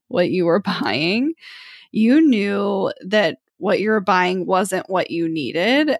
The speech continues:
And she wanted more people to have true discernment about what they invest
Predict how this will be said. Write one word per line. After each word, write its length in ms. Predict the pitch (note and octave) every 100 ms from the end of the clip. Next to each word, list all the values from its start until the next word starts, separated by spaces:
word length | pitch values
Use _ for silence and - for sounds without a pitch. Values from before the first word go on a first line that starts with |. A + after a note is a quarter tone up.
| -
And 320 | G3+ G3 G#3
she 320 | - G3 F3+
wanted 600 | F#3 F#3 F3 F#3+ F#3+ G3
more 180 | F3 D#3
people 380 | - F3 - E3+
to 100 | E3+
have 300 | E3+ E3 C#3+
true 260 | - - F#3+
discernment 760 | D#3+ F3 C3+ F#2 E3 A3+ A#3+
about 400 | - F#3+ E3 F2
what 260 | C#3+ F3+ -
they 200 | E3 A#2+
invest 800 | A#2+ F3+ - F#2 D#2 - - -